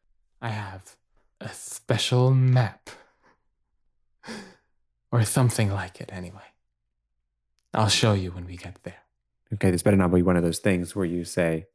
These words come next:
Speaker 2: "The map is called D's," and I say, "What is D's?" And you say, "D's nuts."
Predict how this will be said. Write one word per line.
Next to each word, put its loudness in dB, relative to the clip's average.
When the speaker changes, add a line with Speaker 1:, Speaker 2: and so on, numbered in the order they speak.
Speaker 2:
"The 0
map 0
is -4
called -2
D's," 2
and -2
I 0
say, -4
"What -4
is -4
D's?" 2
And -4
you -4
say, -4
"D's 0
nuts." 0